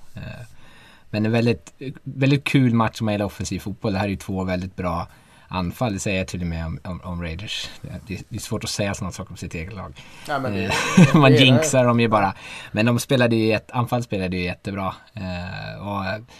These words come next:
Speaker 1: det här är väl sättet man ska kunna utmana Chiefs. Det handlar ju om att förhoppningsvis få till något litet turspel på försvaret. Man har en interception här i slutet av första halvlek, eh, i,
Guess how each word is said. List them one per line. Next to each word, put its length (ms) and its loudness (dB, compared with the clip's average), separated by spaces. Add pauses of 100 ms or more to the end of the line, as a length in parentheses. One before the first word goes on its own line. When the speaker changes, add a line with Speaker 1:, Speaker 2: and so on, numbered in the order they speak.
(440)
Speaker 1:
det 80 -2
här 180 2
är 60 2
väl 280 -2 (320)
sättet 480 -6
man 140 -4
ska 160 -10
kunna 240 -6
utmana 420 -6
Chiefs. 320 -8
Det 80 -6
handlar 240 -4
ju 280 -6 (480)
om 220 -2
att 260 -6 (760)
förhoppningsvis 880 0
få 160 -6
till 280 -4
något 340 -6
litet 440 -8
turspel 600 -6
på 140 -12
försvaret. 540 -6
Man 120 -6
har 140 -4
en 80 -4
interception 640 -8
här 120 -6
i 60 -6
slutet 480 -12
av 40 -12
första 300 -10
halvlek, 600 -10
eh, 420 -8
i, 220 -14